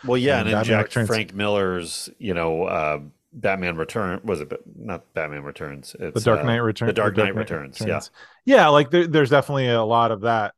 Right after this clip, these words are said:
Speaker 2: added to it, but it's like, so, like, Burton, like, knew how to make a cohesive, like, visual,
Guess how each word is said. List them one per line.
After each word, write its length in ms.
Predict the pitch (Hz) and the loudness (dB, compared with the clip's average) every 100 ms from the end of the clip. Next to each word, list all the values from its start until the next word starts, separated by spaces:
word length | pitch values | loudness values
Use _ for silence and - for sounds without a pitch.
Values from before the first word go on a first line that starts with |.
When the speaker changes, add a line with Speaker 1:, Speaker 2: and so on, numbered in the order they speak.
| - | -6
Speaker 2:
added 320 | 120 117 110 | -4 -4 -4
to 200 | - 151 | -6 -2
it, 220 | 120 95 - | -2 -2 -6
but 160 | 120 123 | -4 -4
it's 220 | 123 - | -4 -4
like, 160 | 127 | -4
so, 200 | - 156 | -2 -2
like, 300 | 131 127 117 _ 156 143 | 0 -2 -2 _ -20 -20
Burton, 480 | 123 123 170 185 165 | -6 0 0 0 -2
like, 320 | 139 120 95 | 0 0 -4
knew 300 | 151 123 127 | -6 -2 0
how 120 | 127 123 | 0 0
to 60 | |
make 180 | 113 101 | -2 -6
a 60 | 95 | -4
cohesive, 800 | 113 101 - 131 - 123 101 - _ _ _ _ _ _ _ | -4 -2 -4 -4 0 0 0 -8 _ _ _ _ _ _ _
like, 180 | 123 107 | -2 -2
visual, 1040 | 101 98 123 117 135 120 120 113 107 98 | -4 2 4 4 4 6 6 6 4 0